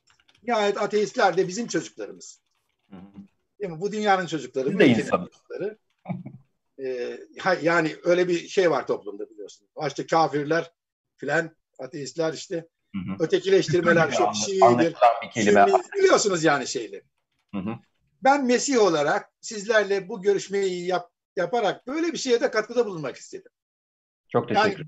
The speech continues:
Speaker 1: bu açıdan inananla inanmayanı, e, ben birbirinden ayırmam. Son söz, bana inananlar,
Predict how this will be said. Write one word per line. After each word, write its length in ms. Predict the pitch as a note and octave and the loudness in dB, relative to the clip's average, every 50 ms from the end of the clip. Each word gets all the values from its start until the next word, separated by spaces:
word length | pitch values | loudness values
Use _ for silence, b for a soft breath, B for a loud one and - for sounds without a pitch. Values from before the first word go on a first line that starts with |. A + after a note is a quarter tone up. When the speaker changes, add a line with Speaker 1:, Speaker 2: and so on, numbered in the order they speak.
| - - | -8 -2
Speaker 1:
bu 140 | A#3 C#4 C4+ | 2 4 6
açıdan 540 | C4 B3+ A#3 - - A3 G3 A#3+ B3 A#3+ A3+ | 6 6 6 4 0 -2 2 2 0 0 0
inananla 580 | G3+ G#3+ G#3+ A3 A3+ A#3 B3 C4 B3+ A#3 A3 G#3+ | -4 -4 -2 -2 0 2 2 2 2 2 0 0
inanmayanı, 720 | G3+ G#3+ A3+ A#3 A#3 A3+ G3+ G3 F3+ E3 D#3+ F3+ A#3 A#3+ _ _ _ _ _ _ _ _ _ _ - | 0 2 0 0 0 0 -2 -4 -2 -2 -2 -4 -6 -8 _ _ _ _ _ _ _ _ _ _ -10
e, 120 | D#3+ D#3+ | -6 -2
ben 180 | F#3+ G#3 G#3+ G3 | -2 -2 0 2
birbirinden 420 | G#3 F#3+ E3+ F#3 F3+ F3+ F3 E3+ | 2 2 2 2 0 0 -2 -2
ayırmam. 400 | D#3 C#3 B2+ A2+ G2+ G2 F2+ _ _ _ _ _ _ _ _ _ _ _ _ _ _ _ _ | -2 -2 -4 -4 -8 -14 -20 _ _ _ _ _ _ _ _ _ _ _ _ _ _ _ _
Son 360 | _ - - - B3+ B3 D#4 | _ -16 -6 0 0 2 2
söz, 420 | C4+ F#3 G3 G3 G#3 A3 - - _ _ _ _ _ _ _ _ _ _ _ _ _ _ | 2 2 2 0 0 -2 -6 -16 _ _ _ _ _ _ _ _ _ _ _ _ _ _
bana 260 | - D#3+ A#3 B3+ C#4+ C#4+ | -2 0 2 4 4 4
inananlar, 760 | C4+ A#3 G#3+ F#3 E3+ D#3 D3 C#3 C3 B2 C3 C#3+ - _ | 4 4 2 2 2 2 0 0 -4 -6 -8 -10 -12 _